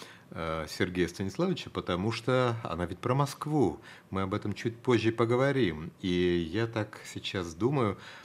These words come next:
что, м, известный парадокс о том, что Москву любят больше всего те, кто в неё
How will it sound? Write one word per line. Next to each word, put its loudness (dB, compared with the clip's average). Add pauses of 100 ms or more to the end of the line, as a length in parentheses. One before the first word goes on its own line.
(200)
что, 0 (160)
м, -6 (360)
известный 2
парадокс 2
о -2
том, -4
что -6
Москву 0
любят 0
больше 4
всего 0
те, 2
кто -4
в -14
неё -4